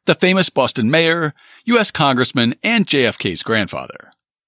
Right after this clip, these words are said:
He's dressed in a proper shirt and tie, sporting a pair of leather driving gloves, but he's bareheaded, which was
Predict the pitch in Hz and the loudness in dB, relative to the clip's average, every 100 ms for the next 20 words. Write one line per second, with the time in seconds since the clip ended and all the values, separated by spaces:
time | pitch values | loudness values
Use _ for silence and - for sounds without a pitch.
0 | _ _ _ _ _ _ - 220 190 233 | _ _ _ _ _ _ 0 2 2 2
1 | 208 226 220 - - 226 233 - 190 - | 2 2 0 0 -2 0 0 2 0 0
2 | 143 104 92 85 85 - _ _ _ - | -2 0 -2 -4 -10 -16 _ _ _ -2
3 | 214 214 190 185 156 113 156 196 160 135 | 0 0 0 2 2 2 0 0 2 2
4 | 123 107 92 80 60 - - - - _ | 2 -2 -4 -10 -12 -10 -6 -6 -8 _
5 | _ - 247 202 139 190 190 143 143 - | _ -2 2 2 0 2 2 2 -2 -4
6 | - - _ _ - 226 247 | -14 -20 _ _ -10 -2 0